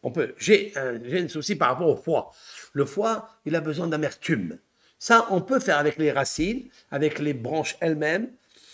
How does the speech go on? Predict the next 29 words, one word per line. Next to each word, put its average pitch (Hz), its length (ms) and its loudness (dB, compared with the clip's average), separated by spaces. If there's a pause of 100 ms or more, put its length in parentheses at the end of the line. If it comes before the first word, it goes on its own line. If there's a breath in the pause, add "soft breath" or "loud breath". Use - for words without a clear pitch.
(400 loud breath)
euh, 135 300 2
quelque 170 340 -2
chose 220 420 4 (180)
pour 226 340 0
le 180 120 6
foie. - 400 -2
Quelqu'un 175 280 -2
qui 151 220 -6
a 151 80 0
le 139 160 -6
foie 165 260 -6
très - 260 -10
malade, 147 420 -2
quelqu'un 147 300 -8
qui - 140 -8
a 123 40 -4
le 123 80 -6
foie 143 200 -6
trop 180 280 -2
gras, 120 400 -4 (340 loud breath)
le 135 120 -2
foie 175 520 -4
rempli 170 500 -2
de 160 100 4
calculs, 160 600 0 (180)
nous 240 260 6
pouvons 240 640 0
créer 214 720 4
une, 240 400 0